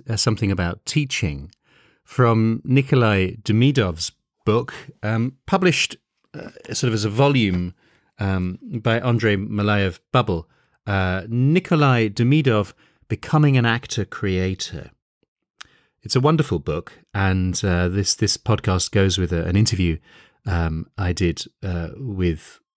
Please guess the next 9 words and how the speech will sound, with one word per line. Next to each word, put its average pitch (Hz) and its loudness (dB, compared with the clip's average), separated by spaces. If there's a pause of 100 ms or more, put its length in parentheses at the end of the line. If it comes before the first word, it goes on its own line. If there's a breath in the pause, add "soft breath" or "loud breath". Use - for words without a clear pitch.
uh, - -14 (140)
Andrei 90 0
Bijurek, 101 2 (420 soft breath)
who's, 107 4
uh, 101 2
a, 107 -6
an 101 0
Australian, 92 2
Polish, 95 0